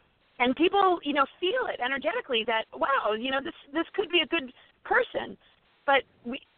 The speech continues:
it's like the Manchurian Candidate, you know, they can flip a switch. Um, I don't think Donald Trump is caught up in the same, uh, sort of family,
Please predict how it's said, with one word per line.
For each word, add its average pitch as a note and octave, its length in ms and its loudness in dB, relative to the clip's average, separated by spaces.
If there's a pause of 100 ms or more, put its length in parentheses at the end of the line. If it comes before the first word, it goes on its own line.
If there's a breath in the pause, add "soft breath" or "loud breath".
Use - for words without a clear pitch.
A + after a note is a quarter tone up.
(140)
it's - 220 -4
like D#4+ 180 2
the D4+ 60 0
Manchurian D#4 420 0
Candidate, A#3+ 500 0
you A3 140 -2
know, A#3 100 0
they C#4 100 2
can E4 120 -2
flip C#4 220 0
a C#4+ 120 0
switch. - 300 -4 (580 soft breath)
Um, C4 120 2
I C4 80 2
don't D#4 140 2
think E4+ 180 0
Donald - 360 2
Trump F4 220 0
is C4 160 0 (100)
caught C4+ 240 0
up C4 140 -2
in B3+ 80 -4
the A#3 80 -2 (100)
same, C4 340 0 (460 soft breath)
uh, G3 920 2 (380)
sort B3+ 120 4
of A3+ 60 2 (140)
family, B3 640 2